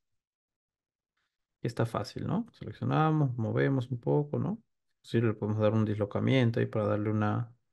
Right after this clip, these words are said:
Movimiento diferente, tal vez. Listo. ¿Ya? Este de los baños lo voy a dejar para el último, en realidad. ¿Ya? Porque... Aquí sí yo voy a necesitar, en este caso, hacer algunos ajustes,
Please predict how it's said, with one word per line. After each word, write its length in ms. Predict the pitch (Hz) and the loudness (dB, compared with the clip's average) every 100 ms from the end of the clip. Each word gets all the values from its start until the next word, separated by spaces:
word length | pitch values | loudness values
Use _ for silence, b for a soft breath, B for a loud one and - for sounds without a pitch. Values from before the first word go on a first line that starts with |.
| _ _ _ _ _ _ _ _ _ - | _ _ _ _ _ _ _ _ _ -4
Movimiento 460 | 120 107 110 113 | 0 2 2 2
diferente, 600 | 113 107 104 113 123 120 | 2 2 4 6 6 4
tal 160 | 117 104 | 0 0
vez. 480 | 127 202 - - _ _ _ _ _ | 2 2 -2 -20 _ _ _ _ _
Listo. 480 | - 101 - - - _ _ _ _ _ _ - | -6 -6 -8 -20 -20 _ _ _ _ _ _ -12
¿Ya? 300 | 117 117 208 - b b b b b b | -4 -2 -2 -6 b b b b b b
Este 220 | 151 151 | 6 12
de 120 | 175 | 12
los 100 | 170 170 | 12 12
baños 280 | 175 196 | 12 8
lo 80 | 160 | 8
voy 120 | 127 | 8
a 40 | 123 | 6
dejar 220 | 143 143 | 4 2
para 140 | 135 107 | 4 4
el 80 | |
último, 320 | 107 104 110 104 | 2 -4 -6 -4
en 60 | |
realidad. 340 | 104 104 107 117 - - _ _ _ _ | -4 -2 -2 -4 -10 -20 _ _ _ _
¿Ya? 200 | - 120 | -8 -6
Porque... 540 | - 113 - 123 175 - b b b b b _ - | -4 -4 2 4 4 -2 b b b b b _ -14
Aquí 260 | 120 - | -8 -2
sí 200 | 117 120 | 0 4
yo 120 | 117 117 | 6 8
voy 180 | 117 | 10
a 60 | 117 | 10
necesitar, 640 | 117 110 101 104 107 110 117 | 6 2 -4 -2 2 2 2
en 80 | |
este 260 | 110 - 113 | -2 -2 0
caso, 540 | 113 113 - 156 - _ _ _ _ _ _ _ _ _ _ _ _ _ _ _ _ _ _ | 2 2 2 -2 -2 _ _ _ _ _ _ _ _ _ _ _ _ _ _ _ _ _ _
hacer 160 | - 117 | -8 -4
algunos 380 | 104 107 110 98 | 0 2 0 -2
ajustes, 520 | - 107 104 - | -6 -4 -6 -8